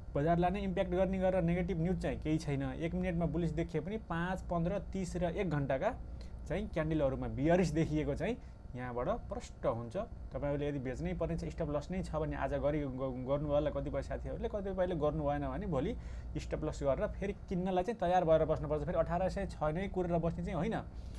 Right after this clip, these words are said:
तपाईँ कति बेला बाइङ दिन्छ त्यति बेला किन्नलाई रेडी भएर कोलेट्रल लोड गरेर, अब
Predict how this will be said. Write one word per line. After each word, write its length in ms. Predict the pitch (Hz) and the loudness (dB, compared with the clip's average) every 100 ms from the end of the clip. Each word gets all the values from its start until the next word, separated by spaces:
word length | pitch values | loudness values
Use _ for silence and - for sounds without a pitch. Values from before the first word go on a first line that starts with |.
| - - - - - | -8 -8 -8 -8 -4
तपाईँ 280 | 127 175 202 | -2 -2 0
कति 200 | 180 170 | 0 2
बेला 280 | 180 139 113 - 123 | 4 2 0 -6 -4
बाइङ 300 | 131 160 180 | 2 2 2
दिन्छ 220 | 165 165 | 0 0
त्यति 300 | 220 190 175 | 0 -2 2
बेला 220 | 160 160 226 | 2 2 0
किन्नलाई 440 | - 165 156 175 | 0 0 2 0
रेडी 260 | 127 170 185 | 4 4 4
भएर 320 | 135 127 151 | 2 2 0
कोलेट्रल 420 | 185 170 160 165 | 0 0 2 2
लोड 260 | 135 156 170 | 4 4 6
गरेर, 240 | 143 131 | 4 4
अब 420 | 135 160 180 170 | 2 4 4 2